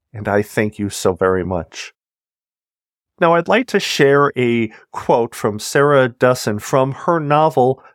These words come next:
The Truth About Forever. She writes, "Grieving doesn't make you imperfect. It makes you human."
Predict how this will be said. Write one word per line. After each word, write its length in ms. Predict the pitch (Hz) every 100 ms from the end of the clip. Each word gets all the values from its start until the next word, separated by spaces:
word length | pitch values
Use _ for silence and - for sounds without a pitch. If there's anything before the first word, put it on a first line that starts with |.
| -
The 120 | 139
Truth 400 | - - 202 -
About 380 | 160 117 113 -
Forever. 640 | - 113 110 110 85 - _ _ _ _ _ _ -
She 320 | - - 156
writes, 640 | 127 117 113 - - - _ _ _ _ _ _ -
"Grieving 440 | 160 175 196 180
doesn't 360 | 139 135 139 127
make 260 | 123 -
you 140 | 120 107
imperfect. 800 | 101 - 101 - 92 - - _ _ _ _ _ -
It 180 | 135 -
makes 340 | 123 113 -
you 280 | 123 113 107 -
human." 500 | - 117 98 78